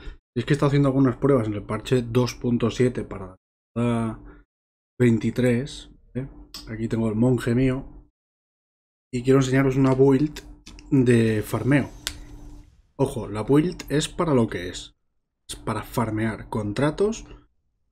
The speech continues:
y fallas, mm, de Tormento dieciséis. Más abajo, me da igual.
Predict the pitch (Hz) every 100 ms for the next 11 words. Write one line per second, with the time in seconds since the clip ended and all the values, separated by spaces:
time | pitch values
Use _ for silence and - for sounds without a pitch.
0 | _ _ 131 123 120 117 - 123 135 151
1 | - - - - _ _ _ _ 127 117
2 | 110 107 104 107 110 107 120 139 110 -
3 | 101 - - - _ _ _ _ _ -
4 | 101 135 135 90 95 98 90